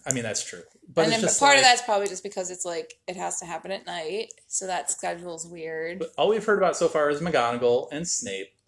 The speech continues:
Speaker 1: and Flitwick and
Speaker 2: And Lockhart.
Speaker 1: and Lockhart. But
Speaker 2: <laughs>
Speaker 1: they, as far as we know, teach every year, every class.
Speaker 2: Right.
Speaker 1: Like you said, that's hard to do.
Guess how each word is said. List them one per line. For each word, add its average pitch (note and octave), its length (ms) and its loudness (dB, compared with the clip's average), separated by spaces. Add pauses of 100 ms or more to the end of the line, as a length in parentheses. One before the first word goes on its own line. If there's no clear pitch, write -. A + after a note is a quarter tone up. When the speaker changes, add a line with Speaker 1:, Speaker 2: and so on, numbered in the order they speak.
(120)
Speaker 1:
and A#2+ 800 0
Flitwick A2+ 600 -10
and B2+ 140 -8
Speaker 2:
And G3+ 100 -2
Lockhart. A3+ 460 4 (420)
Speaker 1:
and C3+ 180 -2
Lockhart. G#3 400 4
But A#3+ 160 4 (200)
Speaker 2:
<laughs> B2 100 -8
Speaker 1:
they, D3 460 4 (840)
as B2+ 180 -4
far E3 260 8
as F3+ 120 6
we E3 120 6
know, C#3 320 6
teach - 500 -6 (180)
every B2 340 0
year, A#2+ 340 2
every G2+ 340 -6
class. - 580 -4
Speaker 2:
Right. E3 180 -4 (960)
Speaker 1:
Like A#2+ 220 0
you C#3+ 80 -6
said, C#3+ 640 2
that's - 520 -6 (300)
hard B2 200 -4
to F#2+ 80 -14
do. G2 400 -4